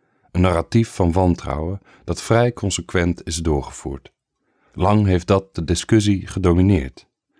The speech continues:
Het is je eigen schuld als je in armoede of schulden zit. In die zin hebben we met de kinderopvangtoeslagaffaire een zware leerschool gehad.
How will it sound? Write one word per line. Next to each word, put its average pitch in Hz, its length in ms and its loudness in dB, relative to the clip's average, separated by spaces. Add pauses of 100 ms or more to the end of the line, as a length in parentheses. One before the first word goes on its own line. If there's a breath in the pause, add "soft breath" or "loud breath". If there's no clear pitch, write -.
(160)
Het - 160 -8
is - 60 -6
je 110 60 0
eigen 123 280 0
schuld 120 360 0
als - 140 -10
je 95 60 -4
in 90 120 -2
armoede 101 400 2
of 80 100 -6
schulden 73 360 -4
zit. - 340 -14 (720)
In 101 180 4
die 160 160 6
zin 123 420 4
hebben 107 280 0
we 104 60 6
met 101 120 4
de 98 80 -2
kinderopvangtoeslagaffaire 104 1900 0
een 82 140 -4
zware 92 460 0
leerschool 82 580 0
gehad. - 520 -14